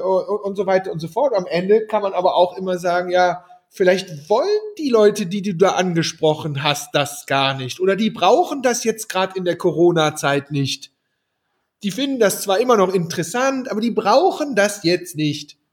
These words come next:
Sorry, den kannst du das Ding noch fünfmal unter die Nase halten. So, ne, da, das ist auch etwas, was, was ich oft, oft, äh, sehe und auch ehrlich gesagt bei uns selber. Ich glaub ja auch, dass jeder Mensch auf dieser Welt Growth Hacking brauchen könnte.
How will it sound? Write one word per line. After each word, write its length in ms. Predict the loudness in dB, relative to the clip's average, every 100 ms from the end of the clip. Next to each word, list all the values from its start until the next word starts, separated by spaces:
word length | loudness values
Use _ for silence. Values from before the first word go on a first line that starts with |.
| _ _ _ _
Sorry, 760 | -8 -2 0 2 2 0 -10 _
den 100 | -2
kannst 220 | 0 0 2
du 40 |
das 140 | 0
Ding 140 | 0 0
noch 160 | 2
fünfmal 360 | 2 -2 -2 -2
unter 160 | -2 -2
die 100 | -2
Nase 340 | 0 0 0
halten. 480 | -2 -4 -6 -12 -14 _ _ _
So, 160 | 2
ne, 140 | 2 2
da, 160 | 2
das 240 | 2 2 -2
ist 140 | -2
auch 200 | 2 2
etwas, 380 | 0 -2 -2 -2
was, 200 | -4 -2
was 160 | -4 -4
ich 160 | -2
oft, 240 | -2 -2 -6 -8
oft, 380 | -2 -2 -4 -10
äh, 280 | -2 0 0
sehe 300 | 2 2 4
und 140 | 2 0
auch 220 | -2 0
ehrlich 220 | -2 -2
gesagt 280 | -4 -4 -2
bei 140 | -2
uns 220 | 0 -2 2
selber. 580 | 4 4 2 -2 -8 _ _ _ _ _
Ich 180 | -6 0
glaub 260 | 4 4 4
ja 220 | 0 4
auch, 260 | 2 2
dass 280 | 0 0 0
jeder 280 | 0 4 4
Mensch 300 | 2 0 -2
auf 140 | -6
dieser 280 | -6 -2 0
Welt 220 | 2 2
Growth 240 | 2 2 2
Hacking 300 | -2 -4 -4
brauchen 340 | 0 0 0
könnte. 380 | -6 -6 -8 -14